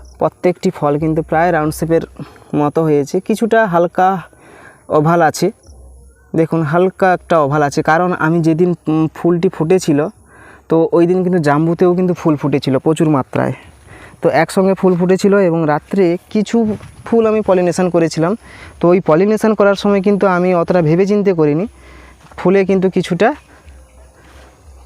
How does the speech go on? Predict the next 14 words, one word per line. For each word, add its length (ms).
পলিনেশন 540
করেছিলাম 540
ওই 200
একসঙ্গে। 720
প-, 180
ফার্স্ট 420
আমি 160
যেটি 140
পলিনেশন 440
করেছিলাম 300
সেটি 180
ছিল 160
জাম্বু 360
রেট। 280